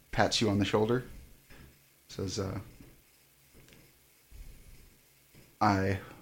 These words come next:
hope that Calais hasn't found your back in the Centaur Plains. Uh, she is going to gut you if she finds you here."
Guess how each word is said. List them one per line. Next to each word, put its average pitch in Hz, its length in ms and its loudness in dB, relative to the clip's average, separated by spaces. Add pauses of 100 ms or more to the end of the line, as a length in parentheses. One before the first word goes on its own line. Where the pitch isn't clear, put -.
hope - 480 4 (1120)
that 98 480 -2 (460)
Calais 104 440 8 (140)
hasn't 98 320 4
found 98 300 2
your 98 180 -2
back 101 300 0
in 104 80 4
the 92 80 2
Centaur - 360 0
Plains. 98 580 -4 (680)
Uh, 98 240 -6
she - 320 2
is 104 220 2
going 104 400 4
to - 140 -4 (140)
gut - 220 0
you 101 220 -4 (1160)
if 110 180 2
she - 160 2
finds - 320 0
you - 80 -4
here." 107 240 -2